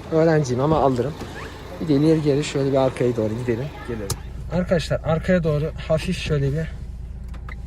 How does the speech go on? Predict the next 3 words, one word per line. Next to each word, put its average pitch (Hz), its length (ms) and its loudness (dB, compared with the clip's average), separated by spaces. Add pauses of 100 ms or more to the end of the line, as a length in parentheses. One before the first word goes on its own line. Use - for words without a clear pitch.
(280)
geri 151 140 2
yapacağım. 127 540 0 (2250)
Bakalım. 135 440 -2